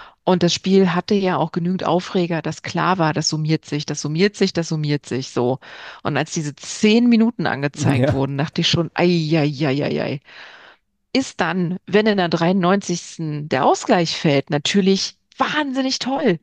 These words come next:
Speaker 1: Genau dafür hast du dann eben die Chance, auch nach neunzig Minuten noch weiter zu spielen und eben sowas möglich zu machen. Und dann haben aber leider eben auch die Gegner die Chance, dann nochmal Dinge möglich zu machen. Und das taten sie dann. Und
Speaker 2: Mhm,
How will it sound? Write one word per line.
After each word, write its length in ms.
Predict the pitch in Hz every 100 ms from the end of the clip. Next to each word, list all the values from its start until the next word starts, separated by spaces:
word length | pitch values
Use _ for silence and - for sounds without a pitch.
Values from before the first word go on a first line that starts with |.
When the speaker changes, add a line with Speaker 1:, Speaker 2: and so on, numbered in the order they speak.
| -
Speaker 1:
Genau 340 | 220 247 294
dafür 560 | 254 240 - 285 262 262
hast 240 | - -
du 80 | 254
dann 280 | 220 226 - _ _ _ -
eben 240 | 233 220
die 140 | 240
Chance, 480 | 226 233 220 240 - - - -
auch 180 | 196
nach 200 | 208 202
neunzig 380 | 208 214 - 220
Minuten 360 | 214 214 233 220
noch 140 | 208
weiter 280 | 208 226 220
zu 120 | -
spielen 440 | 214 - 220 214 202
und 200 | 214 -
eben 160 | 208
sowas 320 | 190 202 202
möglich 320 | 214 302 233 -
zu 120 | 175
machen. 360 | 151 143 147 - - - - - - - - _ _ _ _ _ _
Und 160 | - 185
dann 360 | 165 143 151 170
haben 300 | - 180 175
aber 180 | 180 185
leider 280 | 196 208 -
eben 160 | 202
auch 240 | - 220 -
die 120 | 240
Gegner 640 | 233 - 180 165 170 - _ _ _ _ _
die 60 | 170
Chance, 460 | - 160 156 - -
dann 180 | 165 160
nochmal 280 | 165 160 156
Dinge 220 | 151 151
möglich 360 | 143 - -
zu 140 | - 165
machen. 300 | 165 - 240
Und 140 | 247
das 180 | - -
taten 380 | - 180 - 160
sie 120 | 131
dann. 280 | - 135 -
Und 200 | - 147
Speaker 2:
Mhm, 140 | 110